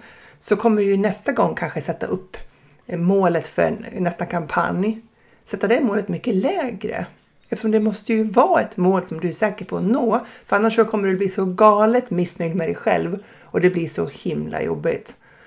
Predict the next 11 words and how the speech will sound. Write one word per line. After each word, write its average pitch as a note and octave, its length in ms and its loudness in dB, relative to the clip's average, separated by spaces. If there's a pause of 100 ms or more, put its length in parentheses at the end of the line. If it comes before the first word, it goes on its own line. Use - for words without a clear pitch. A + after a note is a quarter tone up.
(640)
Och A#3 380 8
när A3 120 8
du A#3 60 6
sätter C#4 460 0
låga, G3 760 0
säkrare F#3 760 0
mål E3+ 400 0
för F#3 100 0
att F3+ 160 -4
undvika G3+ 600 2
din E3 160 -2